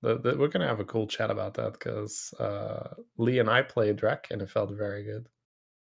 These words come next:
I think, uh, one thing that you might be overlooking is that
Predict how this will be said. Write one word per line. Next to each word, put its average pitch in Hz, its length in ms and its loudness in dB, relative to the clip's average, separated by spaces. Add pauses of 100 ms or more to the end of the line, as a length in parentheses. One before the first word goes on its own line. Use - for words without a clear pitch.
(1040)
I 98 120 -2
think, 117 360 0
uh, 101 380 2
one 117 320 6
thing 104 420 0
that 104 360 -2 (120)
you 110 120 0
might 104 260 4
be 104 140 4
overlooking 101 840 2
is 101 200 0
that 98 340 2